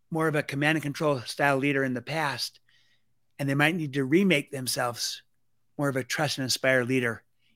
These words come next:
in the future. So in that sense, they are re-scripting themselves, remaking themselves. That's why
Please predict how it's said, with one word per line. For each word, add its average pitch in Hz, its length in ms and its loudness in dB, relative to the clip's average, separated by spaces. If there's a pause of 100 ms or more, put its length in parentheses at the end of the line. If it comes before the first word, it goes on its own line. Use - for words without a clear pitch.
in 135 100 -2
the 117 80 -4
future. 135 440 0
So 127 140 -6
in 123 80 -2
that 151 220 6
sense, 135 380 -2 (440)
they 143 80 4
are 131 100 4
re-scripting 131 920 2 (460)
themselves, 117 420 -2
remaking 156 760 4
themselves. 117 540 -6 (560)
That's 156 260 4
why 139 360 4